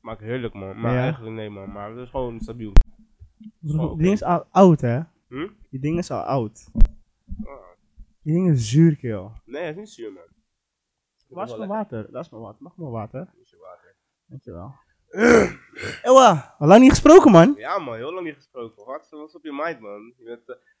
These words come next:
Speaker 1: eh, oh, mag, mag, ik mag eerlijk zijn. Je was een tijdje zagrijnig. Wat is gaande?
Speaker 2: Eh, oh.
Speaker 1: Je was gewoon eerlijk, je weet toch?
Speaker 2: Broer, ik
Speaker 1: Linksom,
Speaker 2: moest,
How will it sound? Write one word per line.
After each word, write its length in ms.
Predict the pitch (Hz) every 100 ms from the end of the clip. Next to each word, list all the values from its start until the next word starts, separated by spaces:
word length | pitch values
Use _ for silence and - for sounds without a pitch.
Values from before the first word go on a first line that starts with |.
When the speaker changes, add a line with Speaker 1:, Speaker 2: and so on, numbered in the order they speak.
| _ -
Speaker 1:
eh, 100 | 135
oh, 160 | 151 151
mag, 240 | 160 -
mag, 200 | 156 156
ik 100 | 160
mag 200 | 156 165 -
eerlijk 260 | 175 190
zijn. 420 | - 190 180 226 - _ _ _ _ _ _ _
Je 100 | 127
was 120 | 147
een 100 | 156
tijdje 240 | 175 170 151
zagrijnig. 640 | 165 143 135 127 113 104
Wat 120 | 131
is 60 | -
gaande? 420 | 135 107 98 90 _ _
Speaker 2:
Eh, 100 | -
oh. 880 | 123 120 123 123 120 120 110 107 120 _
Speaker 1:
Je 100 | 120
was 140 | 139
gewoon 220 | 151 160 160
eerlijk, 400 | 160 180 180 143
je 80 |
weet 200 | 156 180
toch? 200 | 175 185 135
Speaker 2:
Broer, 300 | 147 151 151
ik 60 |
Speaker 1:
Linksom, 100 | 160
Speaker 2:
moest, 180 | 156 135